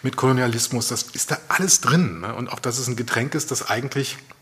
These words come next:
ja eben wirklich aus, aus, aus Müll gemacht worden ist. Ähm, und die Sklaven haben dann angefangen, das eben, eben zu brennen und, äh, und es ist dann erstmal ihr Getränk geworden. Also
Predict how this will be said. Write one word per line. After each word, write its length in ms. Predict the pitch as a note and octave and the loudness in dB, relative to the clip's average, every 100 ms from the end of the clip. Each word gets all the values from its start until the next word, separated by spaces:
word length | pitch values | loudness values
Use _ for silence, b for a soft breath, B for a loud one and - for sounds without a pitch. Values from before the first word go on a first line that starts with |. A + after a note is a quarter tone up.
| _ _ _ - - | _ _ _ -14 -2
ja 220 | A#2+ C#3 | 2 2
eben 220 | C3+ A#2 | 2 0
wirklich 260 | C3 D3 - | -2 -4 -4
aus, 200 | - - | -4 -2
aus, 320 | A#2+ - - B B - | -2 -2 -4 B B -6
aus 260 | A2+ - | -4 0
Müll 280 | B2+ C#3 D#3 | 4 6 6
gemacht 360 | C3 D3 - - | 4 0 -2 0
worden 300 | A2 G#2 F#2+ | 2 2 0
ist. 380 | C3 - - B B B B B2 | 0 0 -2 B B B B 2
Ähm, 320 | B2+ B2 B2 | 4 4 2
und 140 | A#2+ | 0
die 40 | A#2+ | 0
Sklaven 380 | - A#2+ B2 | 4 4 4
haben 120 | A#2+ C3 | 2 2
dann 180 | A#2+ - | 0 2
angefangen, 460 | B2 C3+ - A#2+ | 0 0 0 0
das 180 | A#2+ - | 0 -2
eben, 300 | B2+ A#2+ A#2+ | -4 -4 -2
eben 240 | B2+ A#2+ A#2 | -2 -2 -2
zu 160 | A#2 | -4
brennen 400 | G2+ G#2 C3+ D#3+ | -2 0 0 0
und, 360 | C#3+ C3 C3 - | 0 -2 -2 -4
äh, 220 | B2+ B2 B2+ | -2 0 0
und 200 | B2 A#2+ | -2 -4
es 140 | - | -4
ist 160 | - B2 | -4 -4
dann 80 | |
erstmal 300 | A#2+ - A#2+ | -4 -2 -2
ihr 100 | C3 | 0
Getränk 380 | C#3+ D3 C3 C3+ | -2 -2 -2 -2
geworden. 340 | B2+ B2 B2 G#2+ | -2 0 -2 -2
Also 240 | A2+ | 0